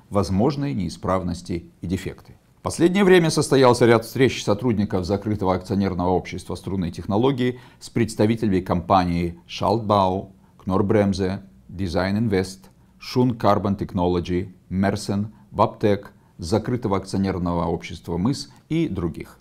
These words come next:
Некоторые из них состоялись ещё в рамках проведения международного железнодорожного салона P R O движения "Экспо" в последних числах августа текущего года. Это уникальная коммуникационная площадка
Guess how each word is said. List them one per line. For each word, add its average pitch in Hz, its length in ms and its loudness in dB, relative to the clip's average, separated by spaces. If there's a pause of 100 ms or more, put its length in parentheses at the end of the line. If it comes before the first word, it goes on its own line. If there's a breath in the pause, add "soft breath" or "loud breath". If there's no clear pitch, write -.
(180)
Некоторые 120 480 4
из 110 80 2
них 202 140 0
состоялись 127 560 -2
ещё 113 180 -2
в 104 60 0
рамках 113 320 -2
проведения 107 500 2
международного 98 720 0
железнодорожного 87 640 -2
салона 110 580 -2
P 120 200 -2
R 90 240 0
O 104 240 2
движения 95 580 -2
"Экспо" - 440 -6 (180 loud breath)
в - 80 -20
последних 85 440 -6
числах - 360 -6
августа 95 360 -4
текущего 82 520 -8
года. - 400 -12 (340 soft breath)
Это 113 260 2
уникальная 110 680 2
коммуникационная 85 720 -2
площадка 127 760 -2